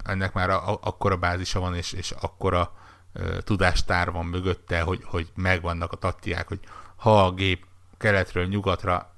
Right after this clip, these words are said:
ebben a szögben megy, akkor ott ér földet, mert ott van a bánya, vagy ott van a föld alatti bázis, és ott lehet összeszedni a, a ilyen, ilyen jobb tárgyakat. Ha amott vagy, akkor az iskolához menjél, és, és tényleg száz százalékig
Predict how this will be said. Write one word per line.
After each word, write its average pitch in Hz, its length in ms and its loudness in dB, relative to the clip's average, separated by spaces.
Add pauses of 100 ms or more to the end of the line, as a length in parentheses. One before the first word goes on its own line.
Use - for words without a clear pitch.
ebben 95 360 -2
a 90 60 -2
szögben 92 420 -4
megy, 92 200 -4
akkor 92 400 -4
ott - 260 -2
ér 87 160 -2
földet, 95 400 -2
mert 95 120 -4
ott 104 140 0
van 92 120 -6
a 87 80 -6
bánya, 95 440 0
vagy 92 140 -6
ott 90 140 -6
van 95 120 -8
a 90 60 -10
föld 101 260 -4
alatti 90 320 -4
bázis, - 440 -8
és - 180 -12 (380)
ott 104 200 0
lehet 90 200 0
összeszedni 95 580 -4
a, 87 320 -6
a 90 460 -4 (220)
ilyen, 95 260 -4 (120)
ilyen 92 260 -2
jobb 92 280 0
tárgyakat. 98 680 -2 (180)
Ha 117 220 4
amott 101 380 2
vagy, 107 180 2
akkor 92 240 -4
az 85 100 -6
iskolához 90 600 -4
menjél, 92 400 -4
és, 95 200 -4
és - 260 -10
tényleg 90 380 -2 (600)
száz - 260 2
százalékig 87 500 -6